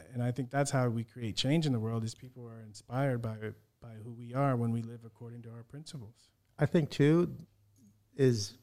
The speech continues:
Speaker 2: by having someone like you and, and, and how people look up to you, is it's important for kids, inner city kids. I mean, I knew the way I grew up is, like, especially right now, it's so important to be able to, even to listen to you and have that. We need to go into,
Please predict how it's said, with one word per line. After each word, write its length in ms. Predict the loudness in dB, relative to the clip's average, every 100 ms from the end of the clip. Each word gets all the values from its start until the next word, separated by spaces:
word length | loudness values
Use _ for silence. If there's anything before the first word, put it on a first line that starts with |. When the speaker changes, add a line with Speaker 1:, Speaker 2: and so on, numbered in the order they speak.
| _
Speaker 2:
by 120 | 2
having 280 | 8 8 8
someone 320 | 6 6 8
like 220 | 6 4 6
you 160 | 6
and, 240 | 6 4 0
and, 260 | 4 4 4 -4 _ _ -4
and 180 | 0 2
how 120 | 2
people 340 | 4 6 6
look 200 | 6 6
up 200 | 4 4
to 80 | 4
you, 240 | 8 8
is 180 | 6 4 -6 -10 -14 _ -20
it's 120 | -4
important 380 | 2 4 6 4
for 300 | 4 4 4 -4 _ _
kids, 340 | 10 12 12
inner 160 | 8 6
city 240 | 4 0
kids. 400 | 0 -6 -8 -10 -14
I 60 | -4
mean, 160 | 0 2
I 60 |
knew 120 | 4
the 120 | 8 10
way 120 | 10
I 120 | 10
grew 260 | 8 8 10
up 300 | 10 8 -2 -20 _ _ _ 6
is, 400 | 10 10 8 0 _ 2
like, 160 | 2
especially 440 | 4 4 4 4 2
right 280 | 2 2
now, 320 | 4 8 8 6
it's 140 | 4
so 200 | 4 6
important 380 | 4 2 0 -2
to 60 | 2
be 60 |
able 200 | 4 4
to, 60 | 4
even 160 | 4 4
to 80 |
listen 320 | 4 4 2 0
to 140 | 2
you 160 | 2 2
and 140 | 2
have 360 | 0 2 2 2
that. 180 | 2 4
We 100 | 4
need 140 | 4
to 60 | 6
go 200 | 8 8
into, 320 | 6 4